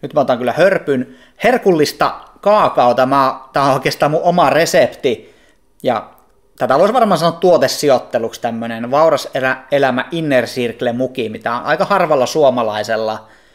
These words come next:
Vain niillä, jotka kuuluu tähän Inner Circleen mukaan, niin niillä tämmönen löytyy kotoa. Mut tää kaakao,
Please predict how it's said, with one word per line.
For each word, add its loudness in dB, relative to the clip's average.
Vain 2
niillä, 2
jotka 0
kuuluu 0
tähän -2
Inner 0
Circleen -2
mukaan, -2
niin -6
niillä 2
tämmönen 0
löytyy 2
kotoa. 2
Mut -4
tää 2
kaakao, 0